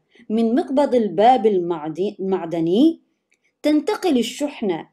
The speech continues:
الساكنة وهي الإلكترونات من إصبع اليد إلى مقبض الباب، فتحس بصعقة بسيطة جدًا،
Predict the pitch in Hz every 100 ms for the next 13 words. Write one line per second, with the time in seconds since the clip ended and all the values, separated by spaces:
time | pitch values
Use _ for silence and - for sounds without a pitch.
0 | 196 208 - 311 285 214 185 170 262 311
1 | 320 - 277 311 - 285 285 269 254 254
2 | 254 _ _ _ _ _ 220 233 240 240
3 | - 403 - 240 233 202 185 170 190 302
4 | 247 - - 190 190 196 185 190 208 240
5 | 247 294 240 359 370 220 - _ _ _
6 | _ _ _ _ _ _ _ _ _ 214
7 | 208 240 - 349 - 190 180 185 277 247
8 | - 185 165 175 170 208 254 262 330 403
9 | 330 202 160